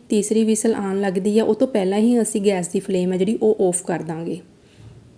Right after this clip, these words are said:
ਤਾਂ ਕਿ ਸਟੀਮ ਵਿੱਚ ਚੰਗੀ ਤਰ੍ਹਾਂ ਜਿਹੜੇ ਸਾਡੇ ਰਾਈਸ ਹੈ, ਉਹ ਬਣ ਕੇ ਤਿਆਰ ਹੋ ਜਾਣ। ਦੋ ਵਿਸਲ ਆ ਚੁੱਕੀਆਂ ਆ ਹੁਣ।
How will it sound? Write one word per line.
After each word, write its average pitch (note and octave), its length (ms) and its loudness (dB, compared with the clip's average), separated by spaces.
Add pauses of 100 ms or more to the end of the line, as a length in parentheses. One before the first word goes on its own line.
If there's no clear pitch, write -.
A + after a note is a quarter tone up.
(360)
ਤਾਂ G3+ 120 0
ਕਿ A3+ 140 0
ਸਟੀਮ G3 400 0
ਵਿੱਚ G3 160 -2
ਚੰਗੀ G#3+ 340 2
ਤਰ੍ਹਾਂ A#3 180 0
ਜਿਹੜੇ G#3 160 2
ਸਾਡੇ F#3+ 340 -2
ਰਾਈਸ E3+ 360 -2
ਹੈ, A3 100 -2
ਉਹ G#3 120 -2
ਬਣ F#3 200 -2
ਕੇ G#3 140 -2
ਤਿਆਰ F3 300 -2
ਹੋ F3 140 -4
ਜਾਣ। D#3+ 260 -8 (140)
ਦੋ G3 200 0
ਵਿਸਲ G#3 360 0
ਆ F3 120 -2
ਚੁੱਕੀਆਂ G3 460 -4
ਆ A3 180 -2
ਹੁਣ। C4+ 220 0